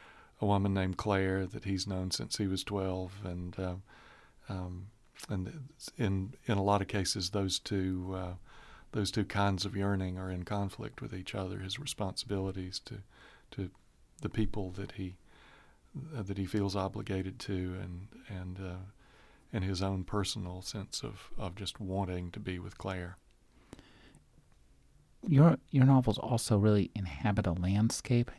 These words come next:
Speaker 2: a-, and the landscape that they move through, that your characters move through, is, is itself a character with-, within the novel. And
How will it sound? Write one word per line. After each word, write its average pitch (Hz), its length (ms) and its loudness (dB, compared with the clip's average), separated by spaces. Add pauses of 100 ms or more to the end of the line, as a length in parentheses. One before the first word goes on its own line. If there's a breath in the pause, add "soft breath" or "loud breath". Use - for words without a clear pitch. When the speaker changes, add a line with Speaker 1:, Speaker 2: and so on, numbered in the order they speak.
(100)
Speaker 2:
a-, 92 220 2
and 98 180 0
the 95 140 -2
landscape 107 600 4
that 92 200 2
they 95 140 2
move 101 340 4
through, 98 340 6
that - 200 -4
your 95 80 2
characters 98 640 2
move 90 180 4
through, 65 360 0 (400 loud breath)
is, - 320 2
is 104 360 2
itself 127 540 8
a - 80 -6
character - 680 0 (120)
with-, 95 200 -4 (100)
within 98 380 2
the 87 100 4
novel. 82 460 -2 (600 loud breath)
And 95 300 4